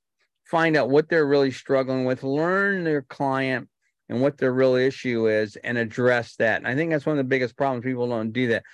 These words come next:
They're just kind of repeating what they hear, but they're not speaking, number one, from a point of experience, or number two, they're not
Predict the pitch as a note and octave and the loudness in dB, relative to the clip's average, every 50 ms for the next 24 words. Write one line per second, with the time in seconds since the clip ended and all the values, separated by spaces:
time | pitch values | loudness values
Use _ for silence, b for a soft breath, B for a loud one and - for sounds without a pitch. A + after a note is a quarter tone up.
0 | b b b b - C3+ C3+ C#3 D#3 C#3+ - - F3 D#3+ D3+ C#3+ C#3 C3 C3 B2+ | b b b b -2 -2 0 0 0 -2 -2 -2 -2 -2 0 0 0 -2 -2 -4
1 | - F3 F3 E3+ E3+ E3 D#3 C#3+ C#3 C3 - - B2 B2+ B2 A#2+ C#3+ D#3+ D#3+ D#3+ | -4 -4 -2 -2 0 0 0 0 -2 -2 -2 -2 -2 -2 -2 -2 -2 0 0 2
2 | D#3 D3+ D3 C#3+ - _ _ _ _ _ _ _ _ _ - B2+ B2+ - C3+ B2+ | 0 0 -2 -2 -6 _ _ _ _ _ _ _ _ _ -10 -8 -4 -2 0 2
3 | C3+ C#3+ C#3+ C#3+ C3 - - - D#3 C#3+ C3 - C3+ C3 B2+ B2+ B2+ B2+ B2 B2+ | 2 2 2 0 -2 -4 -4 -2 0 0 0 0 0 0 2 2 2 0 0 0
4 | C3 C3+ C3 - B2+ A#2+ A#2 A2+ A2+ - C3+ C3 B2 A#2 G#2+ G#2+ G#2 - - - | 0 -2 -2 -2 -4 -4 -4 -6 -4 -4 -2 -2 0 0 -2 -2 -4 -4 -2 0
5 | E3 E3+ F3 F3 E3+ E3 E3 D#3 - - - B2+ B2+ C3 B2+ B2+ B2 A#2+ B2 A#2 | 2 2 2 2 0 -2 -4 -6 -8 -8 -4 -2 0 0 2 2 2 0 -2 -2
6 | - - - D#3+ D#3 D3+ D3+ D3 D3 C#3+ b b b b b b _ - B2+ C3 | -4 -2 0 2 4 4 2 2 0 -2 b b b b b b _ -2 0 0
7 | C3+ C#3 C#3 C#3+ C#3+ C3+ - | 2 0 0 0 -2 -2 -4